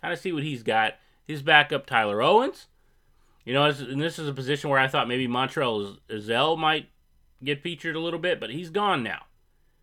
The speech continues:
He's moved to the offensive side of the ball. Names to consider on the defensive side of the ball. I mean, we talked about it. Byron Murphy, six-foot-one, two hundred ninety pounder out of DeSoto, Texas. He's gonna be a guy to watch.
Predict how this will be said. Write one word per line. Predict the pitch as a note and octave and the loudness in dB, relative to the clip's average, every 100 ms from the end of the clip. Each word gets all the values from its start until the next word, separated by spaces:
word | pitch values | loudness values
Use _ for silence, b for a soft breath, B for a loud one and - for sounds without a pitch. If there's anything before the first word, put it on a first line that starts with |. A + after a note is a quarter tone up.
| _ _ _ _ _ _ _ - | _ _ _ _ _ _ _ -14
He's | A#2+ B2 | -10 -4
moved | D#3+ D#3 | -2 -2
to | D#3 | 0
the | D3+ | 6
offensive | D3+ D3 D3 C3 B2 | 6 6 0 -6 0
side | B2+ A#2+ | 2 2
of | A2 | 0
the | |
ball. | G#2+ F#2+ - _ _ _ _ _ _ _ _ _ _ _ _ _ _ _ _ _ _ _ A2+ | -4 -8 -10 _ _ _ _ _ _ _ _ _ _ _ _ _ _ _ _ _ _ _ -6
Names | B2 D#3+ G#3 A3+ - | 0 2 0 -2 -8
to | - G3+ F3 E3 D#3 _ _ | -8 -8 -8 -16 -20 _ _
consider | - F3+ C#3 G#3 G#3 E3+ | -4 -2 0 2 4 6
on | D3 D#3+ | 4 2
the | D3 | -2
defensive | D#3 F#3 F#3+ D#3+ D#3 | -6 -4 -6 -8 -2
side | F#3 E3+ | 0 0
of | |
the | E3 | -2
ball. | E3+ F#3+ A2+ | -2 -2 -2
I | G2+ | -4
mean, | A#2+ C3+ | -4 -6
we | D#3+ | 0
talked | F#3+ F#3 | 0 0
about | D#3 C#3 C3+ | 0 2 2
it. | G#2 | 0
Byron | A2 B2+ D3+ F3 | 2 4 2 0
Murphy, | G3 F3 - F2+ _ _ _ _ _ _ _ | 0 0 -4 -14 _ _ _ _ _ _ _
six-foot-one, | - D#3+ - F3+ C#3 D#3+ D#3+ | -12 -10 -2 -2 0 -2 -4
two | F3+ | -4
hundred | E3+ D#3+ | -2 0
ninety | D#3+ D#3+ | 0 0
pounder | D3+ D#3+ D#3 D#3+ | -2 -2 0 2
out | D3 | 2
of | C3 | 0
DeSoto, | B2 - D3+ D3+ C3 | -4 -4 -2 0 0
Texas. | - D3+ - A3 A3+ - - | 2 0 0 -10 -10 -16 -16
He's | G#2+ A2 | -14 -8
gonna | B2 | -4
be | C3+ | 0
a | C#3 | 4
guy | C#3 | 4
to | D3 | 4
watch. | E3+ | 2